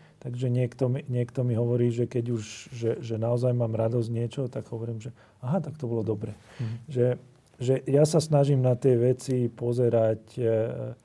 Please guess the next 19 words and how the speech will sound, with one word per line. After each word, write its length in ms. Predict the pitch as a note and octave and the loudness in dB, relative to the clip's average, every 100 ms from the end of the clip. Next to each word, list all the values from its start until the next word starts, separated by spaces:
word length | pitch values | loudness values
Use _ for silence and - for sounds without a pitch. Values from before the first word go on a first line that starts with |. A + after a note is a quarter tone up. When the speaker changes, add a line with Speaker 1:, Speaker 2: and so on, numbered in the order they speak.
| _ _ _ A#2 A2 A2+ A2 | _ _ _ -10 -8 -8 -10
Speaker 1:
konštruktívne. 960 | A2 C3 A#2+ C3+ - - A#2+ B2+ D#3+ E3 - - _ D3+ | -4 -2 -2 -4 -4 -2 -2 0 0 -2 -10 -20 _ -14
A 240 | C#3 F3 | -4 -2
asi 160 | G3 G3+ | -2 -2
taký, 320 | E3 D#3 C3 | 0 2 2
že 120 | A#2+ A2+ - - _ _ _ _ _ _ _ _ _ _ _ | 2 2 -6 -20 _ _ _ _ _ _ _ _ _ _ _
na-, 220 | B2 B2+ C#3 | -10 -8 -2
naj-, 240 | C3 C#3+ | -2 2
najväčší 440 | C#3 D3 C#3+ - A#2+ | 4 6 6 4 2
bod 160 | C#3 | 4
alebo 240 | C#3 B2 B2+ | 6 4 4
najväčšia 640 | B2+ D3+ C#3+ C3 - B2 | 6 8 8 4 4 6
Speaker 2:
Vonka? 80 | A#2 C3+ | 8 8
Speaker 1:
radosť 300 | E3+ C3+ B2 | 8 8 4
na, 140 | B2+ B2 | 2 2
Speaker 2:
No. 80 | B2 | 2
Speaker 1:
na 60 | B2+ | 2
tejto 320 | C#3 B2+ C3 | 2 0 0
škále, 640 | - - A#2 B2+ C3 | -4 -2 2 4 4
e, 40 | B2 | 4